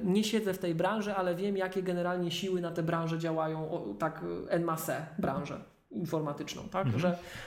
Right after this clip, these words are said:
Speaker 1: mm, jeżeli Apple dopiero wchodzi, jest new entrant, for, taki kon-, to jest pierwszy raz jest dopiero, mm,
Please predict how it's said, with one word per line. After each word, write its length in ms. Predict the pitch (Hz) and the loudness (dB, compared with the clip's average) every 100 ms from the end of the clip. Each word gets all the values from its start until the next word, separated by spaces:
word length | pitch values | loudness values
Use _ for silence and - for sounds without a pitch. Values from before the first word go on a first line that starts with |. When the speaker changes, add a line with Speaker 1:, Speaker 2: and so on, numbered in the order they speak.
| - - | -8 -2
Speaker 1:
mm, 200 | 170 170 175 175 - - _ | -2 -2 -6 -8 -8 -20 _
jeżeli 420 | 180 175 208 226 220 | 2 2 2 -2 0
Apple 400 | 190 175 160 151 | 0 0 -2 0
dopiero 360 | 165 208 190 | 0 2 0
wchodzi, 480 | 185 - 180 160 139 | -2 0 0 0 -4
jest 160 | 156 - | -4 0
new 220 | 202 196 | 2 2
entrant, 360 | 170 - 143 147 | -2 -2 -6 -6
for, 180 | 165 156 - - - | -8 -8 -10 -10 -6
taki 220 | - - 180 | -2 -2 0
kon-, 300 | 180 175 - - | 0 -2 -4 -2
to 80 | 190 | 0
jest 260 | 180 - - - - | 0 -6 -14 -10 0
pierwszy 280 | 226 226 | 2 2
raz 180 | 202 196 | 0 0
jest 120 | 196 | 0
dopiero, 520 | 180 185 185 180 175 - | -2 0 0 0 -4 -4
mm, 240 | 170 165 | -4 -2